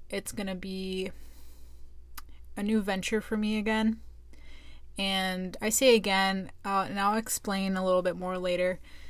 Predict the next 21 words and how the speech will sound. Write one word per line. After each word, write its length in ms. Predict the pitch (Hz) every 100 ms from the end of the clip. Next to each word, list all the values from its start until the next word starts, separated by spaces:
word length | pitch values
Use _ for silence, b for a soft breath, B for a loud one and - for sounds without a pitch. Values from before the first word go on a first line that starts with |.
| B B B
but 600 | - 214 190 180 - - B B B - - - -
I 40 |
wanna 240 | 220 220 220
thank 240 | 247 220
everybody 420 | 208 208 202 208
for 340 | 190 - 190 185
tuning 360 | - 226 202
in 180 | 190 202
right 180 | 208 190
now 400 | 175 175 175 196
and 280 | 196 190 185
for 100 | 208
the 120 | 190
amazing 440 | 190 185 185 190 180
feedback 580 | - 185 180 202 202 214
I 40 |
received 540 | 208 208 - 202 190
from 240 | - 202 196
the 120 | 185
last 360 | 185 185 196 -
episode. 580 | 202 220 - 240 240